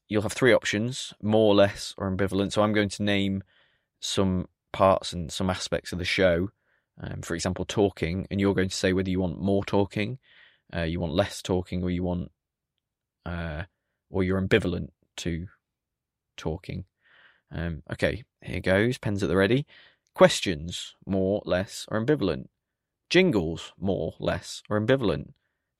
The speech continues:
Theme music, more, less, or ambivalent. Answers, more, less, or ambivalent. Sport talk, more, less, or ambivalent. Cultural recommendations, more, less, or ambivalent. Uh, personal details about the host, me,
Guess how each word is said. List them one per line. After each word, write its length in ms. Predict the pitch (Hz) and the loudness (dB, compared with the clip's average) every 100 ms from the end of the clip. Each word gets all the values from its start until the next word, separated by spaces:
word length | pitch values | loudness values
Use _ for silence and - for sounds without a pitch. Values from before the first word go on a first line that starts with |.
| - | 2
Theme 240 | 160 170 | 4 4
music, 480 | 120 92 87 50 - - | 2 0 -2 -6 -10 -6
more, 460 | 98 95 80 104 135 | -2 0 0 -2 -4
less, 340 | 90 85 - - | -6 -6 -8 -8
or 120 | 101 | -6
ambivalent. 460 | 101 143 107 85 - _ _ _ _ - | 0 0 0 -6 -10 _ _ _ _ 2
Answers, 680 | 160 180 - 80 - - - | 2 2 -4 -6 -6 -14 -12
more, 340 | 90 90 80 80 | -4 -2 -2 -4
less, 460 | - 82 92 - - | -6 -6 -6 -14 -10
or 100 | 101 | -6
ambivalent. 440 | 98 131 104 78 - _ _ - | -2 -2 -2 -6 -8 _ _ -12
Sport 380 | - 131 156 | 2 6 6
talk, 460 | - 101 64 - - - | 6 2 2 -4 -18 -8
more, 520 | 101 101 92 90 92 _ | -2 2 2 0 -4 _
less, 480 | 92 82 - - - | -4 -4 -8 -18 -14
or 140 | - 95 | -6 -4
ambivalent. 460 | 98 120 98 71 - _ _ _ - | -2 -2 -2 -6 -12 _ _ _ 0
Cultural 380 | 143 139 143 131 | 2 4 2 4
recommendations, 880 | 135 - 127 123 135 147 - 90 | 2 0 -2 4 4 2 -4 -4
more, 440 | 101 101 90 90 120 _ _ _ | 0 2 2 0 -4 _ _ _
less, 380 | 90 87 - - - | -2 -2 -4 -14 -8
or 140 | 98 | -6
ambivalent. 440 | 98 127 98 - - _ _ _ - | -2 -2 -4 -8 -12 _ _ _ -6
Uh, 120 | 90 | -4
personal 420 | - 135 135 101 | 4 4 4 -2
details 360 | 98 98 95 95 | 0 0 0 0
about 180 | 98 - | 0 0
the 60 | |
host, 360 | 110 98 - - | 0 -2 -2 -2
me, 260 | 92 101 | -2 -2